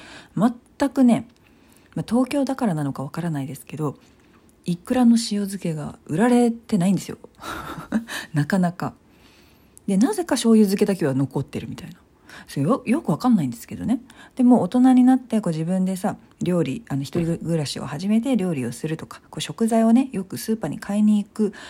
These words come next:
てなって、改めて、やっぱり塩イクラ、どの季節も、どの時も、あ、どこにもないじゃん。なぜか醤油漬けはあるのに、みたいなね。そういう状態で、えー、長年過ごしておりました。だからね、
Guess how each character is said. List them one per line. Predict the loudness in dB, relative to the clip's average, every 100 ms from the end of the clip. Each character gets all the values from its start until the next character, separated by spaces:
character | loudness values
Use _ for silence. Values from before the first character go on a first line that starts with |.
| -6
て | 0
な | 4 2
っ | 0 -20 _ _
て、 | 2 2 2 -6 _ -20 -2
改 | 2 2 2
め | 4 4
て、 | 0 -20 _ _ _ _ 2
や | 2
っ | 2 -2
ぱ | -2
り | 0 0 0
塩 | 2
イ | 2
ク | 0
ラ、 | -4 -6 -6
ど | 0 6
の | 6 6
季 | 2
節 | 0 0 2
も、 | 2 2 -2
ど | -4 0
の | 4 4
時 | 2 -2
も、 | -2 -4 -8 -18 -20 -14
あ、 | -6
ど | -4 0
こ | 2
に | 6
も | 8
な | 10 8
い | 6
じ | -2
ゃ |
ん。 | -10 _ _ -2
な | 0
ぜ | 2
か | -2
醤 | -4 -2
油 | -2
漬 | -2 -4
け | -4
は | -6
あ | -6
る |
の | -6
に、 | -6
み | -8
た | -10
い |
な | -2
ね。 | -2 -2 -20 _ _ _ _ _ -10
そ | 0
う | 4
い | 4
う |
状 | 0 -4
態 | -4
で、 | -4 -6
え | -4
ー、 | -2
長 | -2 0
年 | -2
過 | -4
ご | -6 -6
し |
て | -6 -8
お | -6
り | 0
ま | 2
し | 0
た。 | -4 -10 _ _ _ _ _ _ _ -10 -6
だ | -4
か | -4
ら |
ね、 | -4 -4